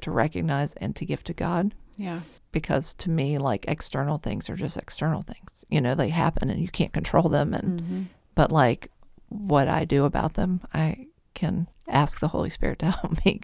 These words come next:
Speaker 2: Yeah.
Speaker 1: you know, not respond the same way I always do.
Speaker 2: Mm-hmm. Yep.
Speaker 1: Yeah, I've,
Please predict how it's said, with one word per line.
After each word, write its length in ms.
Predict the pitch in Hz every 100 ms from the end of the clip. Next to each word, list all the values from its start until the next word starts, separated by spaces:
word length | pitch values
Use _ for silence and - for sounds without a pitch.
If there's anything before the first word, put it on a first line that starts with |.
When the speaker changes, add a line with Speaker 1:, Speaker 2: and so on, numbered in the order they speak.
| - 190
Speaker 2:
Yeah. 320 | 190 190 185 -
Speaker 1:
you 220 | 160 151
know, 280 | - 113 - 233
not 400 | 160 147 110 - -
respond 440 | 160 - - -
the 80 | 175
same 220 | - 175
way 120 | 175
I 60 | -
always 320 | - - 196 -
do. 260 | - 196 - -
Speaker 2:
Mm-hmm. 400 | 202 175 185 185 180 _ - - - 226
Yep. 200 | 208 - - - - _ _ -
Speaker 1:
Yeah, 200 | 165 127
I've, 140 | 160